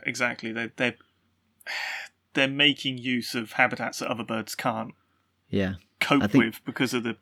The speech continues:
Speaker 1: the aggressive grazing.
Speaker 2: Yeah. Um, so, yeah, this bird,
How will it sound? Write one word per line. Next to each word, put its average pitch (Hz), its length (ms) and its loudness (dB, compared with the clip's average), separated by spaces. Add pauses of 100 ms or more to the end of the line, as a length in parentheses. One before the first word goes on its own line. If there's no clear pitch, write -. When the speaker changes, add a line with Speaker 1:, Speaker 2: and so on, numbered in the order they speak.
Speaker 1:
the 120 180 -2
aggressive 117 420 -4
grazing. 120 480 -4 (540)
Speaker 2:
Yeah. 101 220 2 (500)
Um, 147 340 6
so, - 160 8
yeah, 180 200 12
this - 160 6
bird, 127 400 10